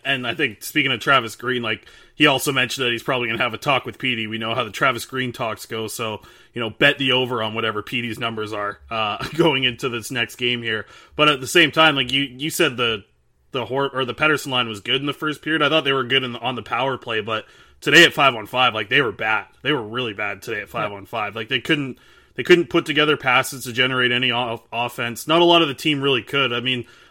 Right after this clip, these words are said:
Speaker 1: even in the first period at five on five, I thought the Gaudette line was great, but I didn't see a lot out of the Horvat line that looked good. I didn't see a lot out of the Pettersson that I,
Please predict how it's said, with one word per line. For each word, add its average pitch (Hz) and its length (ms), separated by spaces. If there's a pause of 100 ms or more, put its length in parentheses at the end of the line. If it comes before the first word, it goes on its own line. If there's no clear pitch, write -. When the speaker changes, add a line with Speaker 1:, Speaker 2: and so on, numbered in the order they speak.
Speaker 1:
even 196 200
in 214 80
the 190 80
first 170 260
period 156 260
at 123 80
five 135 220
on 120 120
five, 139 240
I 120 60
thought 127 160
the 117 80
Gaudette 127 360
line 139 240
was 127 120
great, 139 360
but 127 240 (140)
I 123 100
didn't 139 200
see 139 280
a 127 60
lot 120 280
out 127 140
of 120 60
the 110 80
Horvat 147 380
line 151 200
that 151 80
looked 147 240
good. 151 320 (320)
I - 60
didn't 127 200
see - 160
a 123 80
lot 123 240
out 123 160
of 120 60
the 113 60
Pettersson 131 460
that 131 120
I, 117 200